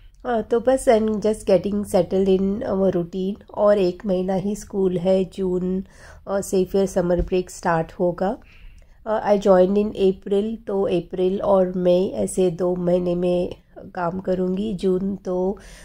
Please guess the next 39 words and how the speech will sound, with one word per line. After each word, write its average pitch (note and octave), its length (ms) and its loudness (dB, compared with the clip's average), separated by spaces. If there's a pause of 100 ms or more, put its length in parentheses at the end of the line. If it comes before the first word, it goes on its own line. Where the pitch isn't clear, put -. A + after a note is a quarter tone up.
(140)
जून G#3 260 2
जुलाई F#3 340 6
तो G#3 140 -2
छुट्टी G3 400 -4
है, G3 380 2
again F3+ 300 0
अगस्त F#3 540 0
में F#3 180 -2
स्कूल F3+ 360 0
रीओपन F3 480 0
होगा, F3+ 340 0
so C4 160 -6
it F3 180 0
will F3 240 -4
be F#3 220 2
a - 0 -
new F#3+ 200 0 (140)
start D#3+ 300 -2
again। D3+ 400 -4 (1040)
और A3+ 340 2
बस A#3 340 2
लंच G3+ 320 4
की G#3+ 340 -2
प्रिपरेशन G3+ 600 -2
कर G#3 200 4
रही F#3+ 160 2
हूँ। G3+ 260 0
तो G3+ 140 -2
आज F3+ 320 2
लंच E3+ 380 0
बॉक्स F3+ 380 -6
में F#3 240 0
मैं F#3 320 2
सेवई F3+ 400 0
का F#3 160 0
उपमा F3+ 340 0
बना F3 260 0
रही F3 160 0
हूँ। G#3+ 280 -4